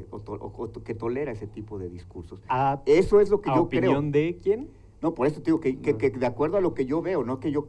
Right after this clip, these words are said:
Speaker 2: Sí.
Speaker 1: piense que así debe de ser. Pero bueno, ya, ya platicaremos,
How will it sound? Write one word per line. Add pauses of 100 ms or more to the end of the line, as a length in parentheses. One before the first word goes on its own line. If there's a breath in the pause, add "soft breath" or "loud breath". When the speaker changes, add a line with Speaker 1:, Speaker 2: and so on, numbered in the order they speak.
Speaker 2:
Sí.
Speaker 1:
piense
que
así
debe
de
ser. (200)
Pero
bueno, (280)
ya,
ya
platicaremos,